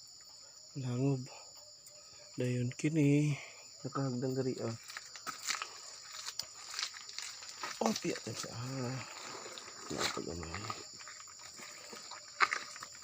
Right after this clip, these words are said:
Huwag ka na. Letter D.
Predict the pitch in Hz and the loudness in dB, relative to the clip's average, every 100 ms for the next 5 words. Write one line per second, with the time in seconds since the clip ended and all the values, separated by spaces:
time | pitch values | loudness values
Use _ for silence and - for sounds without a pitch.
0 | - - - - - 127 - 131 127 - | -4 -4 -8 -12 -2 -2 2 2 4 2
1 | 117 - - - - - - - - - | 0 -2 -6 -12 -12 -14 -16 -16 -16 -14
2 | - - - - 120 120 117 123 139 | -14 -14 -14 -10 0 2 2 4 2